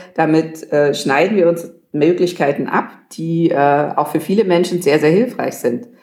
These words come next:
Ähm, ich glaube, äh, auch gerade jetzt wieder zu Corona-Zeiten haben wir gemerkt, äh, wie viel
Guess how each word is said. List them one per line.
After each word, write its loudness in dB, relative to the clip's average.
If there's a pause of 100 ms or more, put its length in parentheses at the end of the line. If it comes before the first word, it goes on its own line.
(360)
Ähm, -2
ich -10
glaube, 2
äh, -2
auch 0
gerade 0
jetzt 0
wieder 0
zu -10
Corona-Zeiten -2
haben -4
wir -4
gemerkt, -2 (260)
äh, 2 (240)
wie 0
viel 0